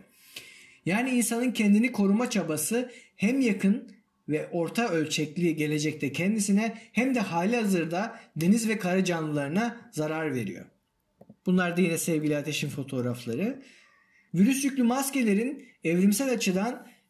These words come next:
yeni ve daha güçlü virüs suçlarına üremesi için bir petrika bu vazifesi görebilme ihtimali de var. Maskeler insan toplumlarının içinde bağışık mekanı üretiyorlar. Fakat atık haline geldikten sonra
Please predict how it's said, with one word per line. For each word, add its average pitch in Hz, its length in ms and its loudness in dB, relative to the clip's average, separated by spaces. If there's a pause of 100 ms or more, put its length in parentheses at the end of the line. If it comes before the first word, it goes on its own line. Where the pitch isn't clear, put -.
yeni 196 320 2
ve 247 120 2
daha 196 200 2
güçlü 233 380 2
virüs 233 220 6
suçlarına 196 720 0 (180)
üremesi 180 500 0
için 226 240 0
bir 226 140 -2
petrika 196 500 0
bu 170 120 -2
vazifesi 175 520 0
görebilme 180 500 4
ihtimali 160 560 0
de 208 140 0
var. - 320 -8 (160)
Maskeler 240 520 2
insan 226 360 0
toplumlarının 202 640 4
içinde 190 380 2
bağışık 165 340 -2
mekanı 180 420 2
üretiyorlar. 156 760 0
Fakat 240 340 -2
atık 214 260 -4
haline 214 320 2
geldikten 190 600 -2
sonra 196 540 -2